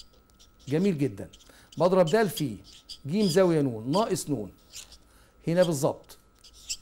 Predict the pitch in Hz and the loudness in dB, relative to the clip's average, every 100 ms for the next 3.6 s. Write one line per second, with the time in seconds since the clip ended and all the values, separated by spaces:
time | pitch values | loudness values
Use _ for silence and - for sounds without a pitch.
0 | - - 143 151 226 190 202 190 156 165 | -16 -6 -2 0 -2 0 0 2 2 2
1 | 156 - 165 208 - 143 147 170 170 139 | -2 0 0 0 -2 -4 -2 -2 -2 -2
2 | 170 143 139 139 143 165 170 135 170 156 | -4 -4 -4 -2 -2 -2 -2 -2 -2 -2
3 | 135 156 127 120 107 87 | -4 -6 -8 -10 -12 -14